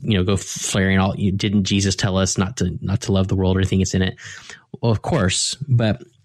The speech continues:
the scripture uses the world in lots of different ways, the, the word, the world. And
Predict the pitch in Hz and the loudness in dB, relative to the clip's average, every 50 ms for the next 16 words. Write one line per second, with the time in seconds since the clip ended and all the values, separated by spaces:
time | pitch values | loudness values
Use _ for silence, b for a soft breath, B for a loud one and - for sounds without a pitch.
0 | _ _ _ - 127 - - 139 - - 120 110 113 117 113 110 104 - 104 98 | _ _ _ -2 -2 0 0 0 0 2 2 4 4 4 4 2 2 0 0 2
1 | 98 110 110 107 101 101 92 95 95 104 113 - - - 95 - 104 98 - - | 2 2 4 4 2 2 2 2 2 0 0 -2 -2 -4 -2 0 -2 -2 0 0
2 | 98 95 - 95 98 113 117 113 95 92 92 - - 92 87 104 110 95 95 107 | 0 0 0 0 -2 0 0 0 0 0 0 -2 -4 -4 -2 0 2 2 4 4
3 | 117 107 95 90 87 95 95 92 90 104 107 101 92 95 92 - B B B B | 2 2 2 2 0 0 0 2 2 2 2 2 2 0 -2 -4 B B B B
4 | B B B B B B - - 113 104 98 95 95 92 95 | B B B B B B -6 -4 -2 0 0 0 0 0 -2